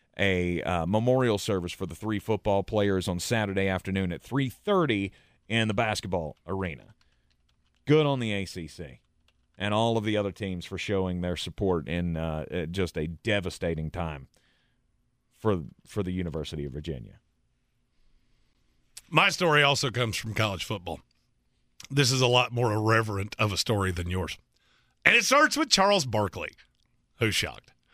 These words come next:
Speaker 2: He d-, appeared on the Next Round show Thursday and just kinda haphazardly threw out a bombshell. His quote was, "I think there's gonna be a shocker firing in the S E C,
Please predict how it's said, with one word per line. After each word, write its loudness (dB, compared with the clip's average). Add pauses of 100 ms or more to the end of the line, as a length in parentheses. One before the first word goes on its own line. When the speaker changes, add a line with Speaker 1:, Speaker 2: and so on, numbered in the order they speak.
(520)
Speaker 2:
He 6
d-, 0
appeared 4
on 4
the 4
Next 2
Round 4
show 4
Thursday 0 (500)
and 4 (640)
just 4
kinda 6
haphazardly 4
threw 4
out 6
a 2
bombshell. 2 (1080)
His 4
quote 6
was, 4
"I 6
think 0
there's 0
gonna 4
be 6
a 4
shocker 4
firing 4
in 2
the 8
S 2
E 4
C, 2